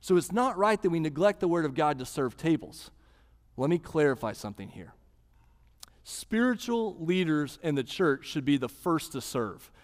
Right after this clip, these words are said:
Like, we pick up trash, we clean tables, we do what needs to be done because we're followers of Jesus. We're in this together. This, though, is specifically talking about a logistical problem,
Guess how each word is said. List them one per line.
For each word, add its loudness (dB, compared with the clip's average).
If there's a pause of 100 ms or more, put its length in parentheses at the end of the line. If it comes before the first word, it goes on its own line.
(260)
Like, 2
we 4
pick 2
up 2
trash, 2 (240)
we 4
clean 4
tables, 6
we 2
do 0
what 6
needs 0
to -8
be 0
done 4 (260)
because 2
we're 2
followers 4
of -4
Jesus. 0
We're -10
in 2
this 0
together. 2 (500)
This, 2
though, 4
is 0
specifically 0
talking 0
about 4
a 4
logistical 0
problem, 2